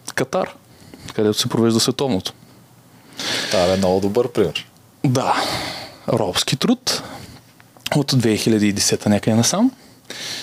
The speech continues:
Speaker 1: Две хиляди и тринайста, доколкото се сещам,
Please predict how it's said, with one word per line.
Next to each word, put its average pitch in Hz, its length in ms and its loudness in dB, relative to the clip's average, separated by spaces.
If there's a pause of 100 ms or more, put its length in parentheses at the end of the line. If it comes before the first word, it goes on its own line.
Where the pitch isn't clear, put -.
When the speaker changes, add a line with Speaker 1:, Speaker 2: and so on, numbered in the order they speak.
(140)
Speaker 1:
Две 127 220 2
хиляди 135 280 4
и 117 60 2
тринайста, 113 640 0
доколкото 110 400 0
се - 120 -2
сещам, 165 480 0